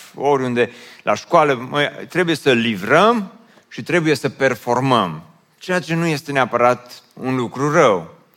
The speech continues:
Însă, pentru a livra și pentru a performa,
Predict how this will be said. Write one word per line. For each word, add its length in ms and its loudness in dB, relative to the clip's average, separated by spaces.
Însă, 760 4
pentru 420 0
a 160 2
livra 680 0
și 160 -10
pentru 400 -2
a 160 2
performa, 960 -2